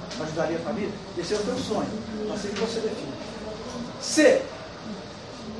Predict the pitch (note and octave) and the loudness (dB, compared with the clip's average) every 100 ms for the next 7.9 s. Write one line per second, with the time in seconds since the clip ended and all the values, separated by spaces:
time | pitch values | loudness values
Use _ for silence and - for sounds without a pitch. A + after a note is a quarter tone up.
0 | - - A#3 D#4+ E4 D#4 - - - C#4+ | -8 -2 2 4 4 2 0 -2 2 8
1 | D4 D4+ C#4 B3+ C#4+ C4+ G3+ F3+ A#3+ B3 | 8 8 2 2 4 4 2 4 4 4
2 | - A#3+ B3 A#3+ - - - D4 D#4 B3+ | 0 2 4 4 -2 -8 6 8 8 6
3 | A#3+ - A#3+ C4+ A#3 G#3 - G#3 G#3 G#3+ | 4 2 4 4 4 0 -2 -2 -2 0
4 | A#3+ - F3 D3+ D3 - - - - - | 0 0 0 0 -2 -6 -10 -10 -10 -10
5 | - - - - - - - - - - | -10 -10 -10 -10 -4 0 0 -2 0 4
6 | G#3+ B3 B3+ B3+ B3 - - - - - | 4 6 4 4 2 2 -2 -8 -10 -10
7 | - - C4+ D4 - - C4+ - | -10 6 10 12 10 6 4 4